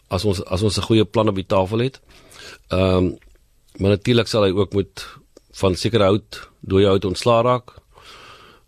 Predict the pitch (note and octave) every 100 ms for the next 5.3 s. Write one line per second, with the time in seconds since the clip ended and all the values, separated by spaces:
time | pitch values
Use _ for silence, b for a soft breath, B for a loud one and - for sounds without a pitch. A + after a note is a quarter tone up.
0 | - F#2 G#2+ A#2+ A#2 G#2 G#2+ - G#2+ G2+
1 | F#2+ F2+ - G#2 G2+ F#2 F#2+ - G#2 F#2
2 | F#2 E2 F#2 A2+ A2 G2+ G2+ F2+ F#2 F#2
3 | G2+ F#2+ F2 F2+ F#2+ G2+ G2+ F#2+ G2 F2+
4 | F2 G2+ - F2+ F2+ G2 G2+ F#2+ F#2 F#2
5 | - G#2 -